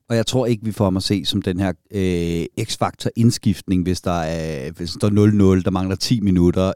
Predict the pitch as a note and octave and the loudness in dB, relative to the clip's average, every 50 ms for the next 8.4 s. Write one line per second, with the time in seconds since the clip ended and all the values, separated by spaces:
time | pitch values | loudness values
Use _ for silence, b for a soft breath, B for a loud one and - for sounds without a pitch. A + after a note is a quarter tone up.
0 | - - - G#2+ G#2+ G2 - G2 F2 D#2+ - - F2+ F2 F2 - - - - G#2+ | -2 -2 -2 -2 -2 -2 -2 -2 -4 -2 0 0 0 0 0 -2 -4 -4 -4 -4
1 | G2 D#2 F2 F2 E2 - - - - F#2 F2 - - B B B B B B B | -4 -4 -6 -6 -6 -8 -8 -6 -4 -4 -4 -6 -10 B B B B B B B
2 | - G2+ G2 F#2+ E2+ - B2 - - C#3 B2 G2 G2+ - - A2+ G2+ - A2 F2 | -4 -2 0 0 0 0 0 0 2 2 2 0 0 -2 -2 -2 0 0 -2 -2
3 | F2 F#2 - F#2 F2+ E2 E2+ G2 - - - F2 E2+ F2+ - - - F2+ F#2 - | -2 -4 -2 -2 -2 -2 -2 -4 -4 -4 -4 -4 -4 -4 -4 -6 -8 -6 -4 -2
4 | F#2 F2+ F2 F#2 F#2 F#2 F#2+ F2+ - - F#2+ F#2 F2+ G2 G2 F#2+ - F2+ E2 E2 | -2 -2 0 0 0 -2 -2 -4 -4 -4 -2 -2 0 0 -2 -2 -2 -4 -6 -6
5 | F#2 F2+ F2 F2+ F#2 G2 G2 G2 - - F2 - - A#2+ G#2+ F#2+ D#2+ G2 G2+ G2 | -4 -4 -2 -2 0 0 -2 -2 -4 -8 -12 -6 -2 -2 -2 -2 -2 -4 -2 -2
6 | F#2 F2 E2+ E2+ - - F2+ E2 D2+ F#2+ F#2+ F#2 F#2+ G2 F#2+ D#2 E2+ D#2+ D#2+ D#2 | -2 -2 -4 -4 -6 -6 -8 -6 -2 -2 0 0 0 -2 -2 -2 -2 -2 -2 -4
7 | D#2 D2+ D#2 D#2 D2 A#1 D2+ E2 D#2+ E2 D#2+ - - G2 - - - - D#2+ - | -4 -4 -4 -4 -4 -6 -6 -6 -4 -6 -6 -6 -6 -6 -6 -6 -6 -6 -8 -8
8 | - - - - G#2+ F#2+ C2 - | -10 -8 -2 0 0 0 0 -2